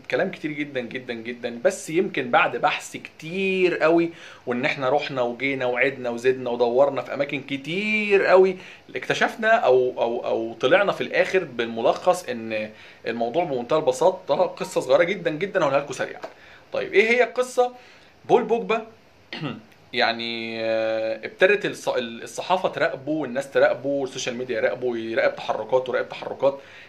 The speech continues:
آه، عيلة بول بوجبا، يشوفوا هيسكنوا فين، هيقعدوا فين، الكلام ده كله. فاكتشفت بعض المصادر المقربة من بول بوجبا، أو كشفت بعض المصادر المقربة من بول بوجبا للصحافة، إن عيلة بول بوجبا حاليًا بتدور على بيت في أسبانيا، وبالتحديد في مدريد، علشان ينقلوا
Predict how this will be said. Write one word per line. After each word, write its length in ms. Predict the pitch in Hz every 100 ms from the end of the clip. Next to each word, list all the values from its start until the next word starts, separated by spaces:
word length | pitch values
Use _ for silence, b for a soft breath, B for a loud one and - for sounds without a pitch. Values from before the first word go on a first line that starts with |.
| B
آه، 220 | 104 107
عيلة 260 | 120 160 143
بول 260 | 139 139 135
بوجبا، 340 | 135 120 123
يشوفوا 320 | - 131 123 113
هيسكنوا 380 | 107 - 135 123
فين، 180 | 123 123
هيقعدوا 340 | 113 113 117
فين، 140 | 127 120
الكلام 280 | 110 117
ده 80 | 113
كله. 360 | - 123 135 202 B B
فاكتشفت 520 | - 127 - - 220 147
بعض 300 | 156 196 165
المصادر 480 | 120 - 165 156
المقربة 540 | 120 107 110 110 135 117
من 140 | 107
بول 240 | 101 123 123
بوجبا، 300 | 127 123 123
أو 220 | 123 123
كشفت 440 | 208 208 - 110 151
بعض 200 | 147 123
المصادر 440 | 110 110 135 120
المقربة 480 | 104 101 - 123 120
من 160 | 107 107
بول 180 | 127 117
بوجبا 300 | 120 107 127
للصحافة، 720 | 147 - 139 185 196 175 170 B B B B 123
إن 200 | 123 123
عيلة 320 | 131 214 165
بول 260 | 117 139 143
بوجبا 320 | 147 147 147
حاليًا 480 | - 190 170 147 117
بتدور 540 | 107 - 147 151 120
على 180 | 113 113
بيت 200 | 135 135
في 160 | - 110
أسبانيا، 380 | - 131 143
وبالتحديد 600 | 143 233 226 - 170 220
في 120 | 214 147
مدريد، 420 | 131 135 131 120
علشان 320 | 110 - 139
ينقلوا 420 | 127 - 151 127